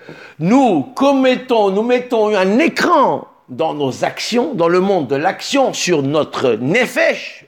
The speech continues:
au plus bas de l'action, au niveau du foie, donc toute la partie inférieure qui agit, au niveau de nos émotions, dans le cœur,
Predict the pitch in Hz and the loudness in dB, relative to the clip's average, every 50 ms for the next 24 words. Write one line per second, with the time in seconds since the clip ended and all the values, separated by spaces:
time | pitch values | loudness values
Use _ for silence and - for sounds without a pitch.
0 | _ _ 143 139 - _ 160 180 196 165 160 240 220 175 135 127 139 135 156 208 | _ _ -14 -14 -12 _ -10 -10 -8 -2 0 0 0 0 0 -2 -4 -4 -4 -4
1 | 208 - - 226 302 - 381 - _ _ _ _ _ _ _ - 120 127 123 107 | -6 -8 -10 -10 -10 -12 -12 -14 _ _ _ _ _ _ _ -8 -6 -6 -4 -2
2 | 123 123 113 123 160 143 - - 214 254 254 240 208 - - - - - - 139 | -2 -2 -2 -4 -6 -8 -6 -2 0 2 2 2 0 -4 -8 -18 -16 -10 -8 -8
3 | 123 - - 139 - 156 139 - - 120 - - 156 143 131 117 - 156 147 151 | -8 -8 -12 -6 -4 -4 -2 -2 -4 -6 -4 -4 -4 -2 -2 -2 -2 0 0 2
4 | 143 123 - - - 139 160 196 208 190 180 247 311 - - - - _ _ _ | 0 -2 -2 -4 -4 -2 0 0 0 0 0 0 0 -2 -4 -10 -20 _ _ _
5 | _ - - - - - - - - - - - - _ _ - 135 151 175 208 | _ -20 -20 -20 -20 -20 -20 -20 -20 -20 -20 -20 -20 _ _ -2 0 2 2 2
6 | 220 208 240 233 185 202 196 196 196 190 190 175 151 190 196 208 226 226 - - | 2 2 0 0 0 2 2 2 2 2 2 2 2 2 4 4 2 2 2 2
7 | 285 294 269 196 170 160 185 233 262 - - 320 330 302 247 - - - | 2 2 2 2 0 2 2 2 2 2 2 2 2 2 2 0 -4 -10